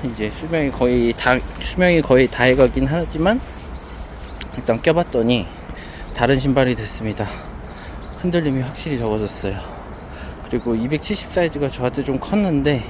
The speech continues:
이 깔창 끼니까 사이즈도 딱 좋아졌습니다. 어, 프로포 안 부럽네요. <laughs> 괜히 샀나, 프로포? 아무튼 이브에스엘 너무 흔들려서 좀 힘들다 하시는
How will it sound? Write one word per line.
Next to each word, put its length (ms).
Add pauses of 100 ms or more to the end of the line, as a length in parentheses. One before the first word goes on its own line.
(920)
이 220
깔창 320
끼니까 400
사이즈도 560
딱 180
좋아졌습니다. 720 (1040)
어, 280 (100)
프로포 340
안 140
부럽네요. 480 (640)
<laughs> 360
괜히 220
샀나, 240
프로포? 440 (800)
아무튼 380 (560)
이브에스엘 720
너무 180
흔들려서 920
좀 180
힘들다 500
하시는 540